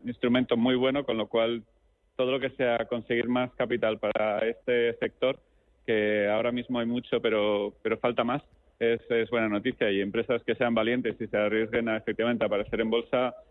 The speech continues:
eh, son siempre bienvenidas y, y les deseo la me-, la mayor suerte, porque creo que es un instrumento muy bueno para, para conseguir ese capital necesario al principio.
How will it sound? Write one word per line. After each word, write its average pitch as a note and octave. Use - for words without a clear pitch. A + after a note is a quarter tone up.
eh, G#2+
son A2
siempre G#2+
bienvenidas G#2
y, G2+
y G#2+
les G#2
deseo G#2
la A2
me-, A2
la G#2+
mayor G2+
suerte, A#2+
porque G#2
creo A2
que A2
es A2
un A#2+
instrumento A#2+
muy A#2+
bueno A2
para, G#2
para A2
conseguir G#2+
ese A2+
capital A2+
necesario A2+
al G#2+
principio. -